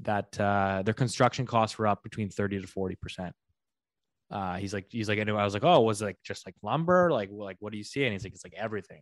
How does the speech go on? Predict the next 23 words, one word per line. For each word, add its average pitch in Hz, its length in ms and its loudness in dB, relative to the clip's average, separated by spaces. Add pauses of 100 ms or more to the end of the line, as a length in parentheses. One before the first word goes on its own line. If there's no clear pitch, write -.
He's 98 120 -10
like, 92 100 -14 (240)
"Windows 117 560 0
are 98 160 -8 (120)
way 110 300 -4
up, 110 380 -2 (1400)
pex - 380 2 (200)
p-, - 60 2 (220)
piping 117 640 0
for, 101 440 -10
for - 220 -16
the, 95 220 -16
for - 140 -20
the, 92 120 -14 (320)
for - 80 -20
the 87 100 -18 (180)
water 107 340 -2
pipes, 107 600 -6 (800)
uh, 82 320 -8
obviously 95 360 -10
lumber 107 340 0
prices, 101 440 -4
like, 95 140 -14